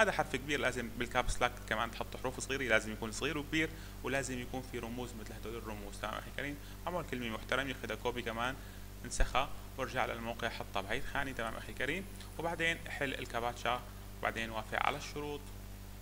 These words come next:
وبعدها على كلمه ريجستر بيكون صار عندك حساب.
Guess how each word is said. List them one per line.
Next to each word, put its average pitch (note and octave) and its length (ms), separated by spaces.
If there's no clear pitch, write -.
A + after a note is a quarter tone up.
وبعدها D3 360
على A2+ 180
كلمه A#2 300
ريجستر A2 500
بيكون G#2+ 240
صار A2 180
عندك G#2+ 280
حساب. - 220